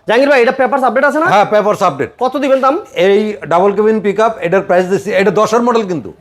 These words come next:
Speaker 1: দশের মডেল?
Speaker 2: হ্যাঁ, দশের মডেল।
Speaker 1: আচ্ছা।
Speaker 2: আর এটার প্রাইস দিচ্ছি আমি ছয় লাখ পঞ্চাশ হাজার টাকা।
Speaker 1: ছয় লক্ষ পঞ্চাশ চাচ্ছেন?
Speaker 2: হ্যাঁ।
Speaker 1: আচ্ছা, ছয় লক্ষ পঞ্চাশ।
Speaker 2: হ্যাঁ।
Speaker 1: এরপর কি থাকছে ভাইয়া?
Speaker 2: নিশান ব্লুবার্ড শিল্পী।
Speaker 1: নিশান ব্লুবার্ড শিল্পী, হ্যাঁ।
Speaker 2: জি। এটা হলো দুই হাজার সাতের মডেল।
Speaker 1: হ্যাঁ।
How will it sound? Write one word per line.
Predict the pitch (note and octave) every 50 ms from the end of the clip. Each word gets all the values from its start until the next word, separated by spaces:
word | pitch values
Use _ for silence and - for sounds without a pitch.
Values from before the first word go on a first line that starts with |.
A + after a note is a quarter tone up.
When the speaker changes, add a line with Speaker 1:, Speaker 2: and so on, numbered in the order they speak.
| -
Speaker 1:
দশের | C#3+ A#3 B3 - C#4+ C#4
মডেল? | B3+ A#3 G3+ E3
Speaker 2:
হ্যাঁ, | E3+ G3 G3+ F#3
দশের | C#3+ F3+ F#3+ - G3+ A3 A3
মডেল। | G3+ F#3 D#3+ C3+ G2 - - -
Speaker 1:
আচ্ছা। | F3 - - - C#3 B2 - -
Speaker 2:
আর | C#3 D#3 F3 F3 F3 E3+ -
এটার | - D3+ G#3 A3
প্রাইস | G#3+ G#3+ G#3 G#3+ G3
দিচ্ছি | G#3+ G3+ C3+ F#3 G#3
আমি | F#3+ F#3 F3+ C#3+
ছয় | - - F#3 G#3
লাখ | G#3 G#3+ G#3 G#3
পঞ্চাশ | G#3 A3 A3 A3 G3
হাজার | E3 E3+ D#3 D#3
টাকা। | D#3 - C#3+
Speaker 1:
ছয় | - G#3+ A3+
লক্ষ | A#3 B3 - - D4
পঞ্চাশ | - - C#4+ C#4 A#3+ C#4 -
চাচ্ছেন? | - C#4 - - A3+ E3+ C#3+
Speaker 2:
হ্যাঁ। | G#2+ C3 D3+ C3+ - - - - -
Speaker 1:
আচ্ছা, | - D3+ C#3+ _ - C#3+ B2+ B2+ B2 - -
ছয় | G3 G3 G3
লক্ষ | G#3 G#3+ - A3+
পঞ্চাশ। | G3 G#3+ G3 E3+ C#3+ C#3 A#2+ - - _ _ _ -
Speaker 2:
হ্যাঁ। | G#3 G3+
Speaker 1:
এরপর | G3+ A3 G#3+ C4+ C4
কি | - C#4
থাকছে | C4 C#4+ C#4+ C#4 - C#4
ভাইয়া? | C#4 C4+ C#4+ D4+
Speaker 2:
নিশান | - F#3+ G3+ - A3+ A3+ A3+
ব্লুবার্ড | F#3 G3+ G#3+ G#3 G#3+ A3 G#3+
শিল্পী। | A3 F#3 G3 F#3+ D3+ D3 A#2 - _ -
Speaker 1:
নিশান | F3+ G#3+ A3+ - C4 A#3+ B3 A3+
ব্লুবার্ড | F#3 G#3+ A#3+ B3+ C4 B3 -
শিল্পী, | - - B3 A3 F#3+ F3+ D3+
হ্যাঁ। | C3 F3 E3+
Speaker 2:
জি। | F3+ D3 - - - - - - _ _ _ _ _ _ _ _ _ -
এটা | D3 D#3 G3
হলো | G3+ G#3
দুই | F3 F#3+ G#3
হাজার | G#3+ G#3+ A3+
সাতের | - - F3+ G3 F#3+ G#3+ G3+
মডেল। | G3 G3 F#3 G#3+ A#3 A3+ - - - -
Speaker 1:
হ্যাঁ। | - D#3+ C#3 B2+ E3